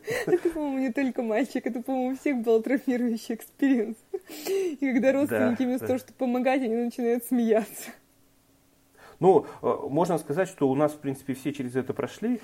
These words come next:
Speaker 2: и те,
Speaker 1: Да.
Speaker 2: кто это один раз через это прошли, это были умные мальчики и девочки. А те, кто в-, проходили два и три раза, это, наверное, уже, ну, не шибко умные.
Speaker 1: Да.
Speaker 2: Одно-, одного раза не хватило.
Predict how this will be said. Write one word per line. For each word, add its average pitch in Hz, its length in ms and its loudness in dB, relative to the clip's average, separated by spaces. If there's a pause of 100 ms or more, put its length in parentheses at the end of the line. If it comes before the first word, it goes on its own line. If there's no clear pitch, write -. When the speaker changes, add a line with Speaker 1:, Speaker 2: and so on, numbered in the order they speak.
(220)
Speaker 2:
и 120 140 -4
те, 151 180 0
Speaker 1:
Да. 147 80 -2
Speaker 2:
кто 143 140 6
это 135 140 2
один 180 340 0
раз 131 220 2
через 123 200 -4
это 120 140 -2
прошли, 123 360 -4
это 110 220 -2
были 156 180 0
умные 139 460 0
мальчики 110 400 -4
и - 40 -6
девочки. 107 500 -4 (580)
А 101 140 -4
те, 196 200 12
кто 160 280 8
в-, - 360 -8 (200)
проходили 156 500 6
два 135 300 6
и 165 60 6
три 196 280 0
раза, 135 340 8
это, 143 240 6
наверное, 139 420 4
уже, 123 280 0
ну, 170 100 -2
не 147 120 -2
шибко 113 340 -8
умные. 104 400 -4 (400)
Speaker 1:
Да. 285 240 -2 (340)
Speaker 2:
Одно-, 123 320 -2
одного 147 380 6
раза 143 260 6
не 127 140 -2
хватило. 110 580 -6